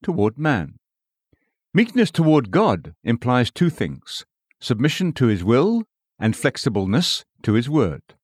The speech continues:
Submission to God's will. This is when we carry ourselves calmly,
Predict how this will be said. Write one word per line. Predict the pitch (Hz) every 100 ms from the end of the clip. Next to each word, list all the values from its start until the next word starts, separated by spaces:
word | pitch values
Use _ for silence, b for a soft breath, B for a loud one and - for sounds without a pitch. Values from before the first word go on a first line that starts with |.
| _ _ _ _ _ _ _ _ _
Submission | - 170 214 - 104 76 - -
to | 120
God's | 98 120 101 101
will. | 95 78 - _ _ _ _ _ _ _ _ -
This | 214
is | 220
when | 151 151 147
we | 127
carry | 139 143 131
ourselves | 110 104 110 104 95
calmly, | - - 131 127 123 131